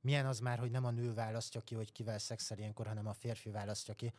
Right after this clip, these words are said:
Most ez azért, ez kb. olyan, mint amikor a Barbie-ba a kapitalizmus kritika volt, hogy volt egy kis ennye be ennye, nagyon-nagyon rosszul csináltuk ezt, de mo-,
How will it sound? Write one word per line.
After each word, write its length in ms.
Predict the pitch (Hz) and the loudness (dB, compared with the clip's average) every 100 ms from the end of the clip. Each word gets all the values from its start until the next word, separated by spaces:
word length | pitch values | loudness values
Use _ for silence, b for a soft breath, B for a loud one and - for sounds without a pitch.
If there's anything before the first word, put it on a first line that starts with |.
| B | B
Most 160 | - - | -16 -10
ez 160 | - 123 | -4 -2
azért, 240 | 123 131 | 0 2
ez 120 | 123 | 0
kb. 220 | - 143 131 | 2 2 4
olyan, 240 | 127 117 | 4 4
mint 160 | 117 117 | 2 0
amikor 260 | 113 123 | -2 0
a 40 | 113 | 0
Barbie-ba 680 | 120 117 104 110 107 104 | 2 0 0 -6 -4 -2
a 80 | 107 107 b b b b _ - | -4 -6 b b b b _ 0
kapitalizmus 640 | 131 123 117 107 95 98 | 2 2 -2 -4 -4 -6
kritika 420 | - 104 104 107 | -6 -8 -6 -4
volt, 260 | 87 92 95 | -4 -6 -6
hogy 120 | 101 | -2
volt 220 | 131 135 | 2 2
egy 60 | 143 | 0
kis 180 | 110 - | -2 -4
ennye 440 | - 156 165 151 131 | 0 2 2 2 2
be 120 | 131 | 2
ennye, 720 | 135 139 135 127 127 123 123 B B B 117 120 113 117 107 110 | 4 2 2 2 2 0 -2 B B B -10 -10 -12 -18 -18 -4
nagyon-nagyon 920 | 131 156 156 147 135 143 135 123 120 | 4 4 6 4 4 2 2 2 2
rosszul 380 | 123 123 - 117 | 2 0 2 2
csináltuk 640 | - 123 120 110 117 - | 2 2 4 2 -2 -2
ezt, 140 | 107 | 0
de 100 | 101 | 2
mo-, 160 | 123 131 | 2 2